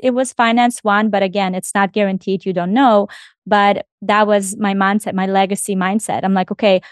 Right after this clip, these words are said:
I really love this. I love creating content. I love storytelling. I love to talk about and share my own self-discovery journey. I love showing clothes. I love talking about fashion.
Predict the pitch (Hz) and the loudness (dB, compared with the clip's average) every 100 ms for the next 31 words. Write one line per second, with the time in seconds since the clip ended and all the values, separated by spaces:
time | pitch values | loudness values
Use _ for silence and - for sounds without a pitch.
0 | _ _ 214 233 240 185 214 220 208 180 | _ _ 0 4 4 4 2 2 2 0
1 | 175 165 - - 214 214 214 220 220 - | -2 -6 -12 -4 -2 0 4 4 2 0
2 | 214 196 190 - 185 165 185 - 190 202 | 0 0 -4 -8 -8 -6 -8 -4 0 0
3 | 202 - - 196 185 185 196 180 180 180 | 0 -4 0 2 2 -2 -4 -2 -4 -6
4 | - - _ 196 202 208 202 196 - - | -10 -20 _ 0 2 4 4 4 0 -10
5 | - 196 190 196 196 190 185 _ _ _ | -2 -2 0 -2 0 0 -2 _ _ _
6 | - 196 190 - 226 202 185 196 202 202 | -6 -4 -2 0 2 2 2 0 0 -2
7 | 202 214 202 190 - 202 190 190 190 196 | -4 -2 -4 -4 -4 -2 0 -2 -2 -2
8 | 180 180 175 170 - - - 190 190 196 | -2 -2 -6 -10 -18 -10 -2 2 2 4
9 | 202 202 - 202 196 202 - 208 202 202 | 4 2 -2 -2 -2 -6 0 4 4 4
10 | 185 190 185 196 190 190 180 - 214 202 | 0 -2 -4 -6 -6 -4 -6 -4 0 0
11 | 202 196 196 | -2 -4 -4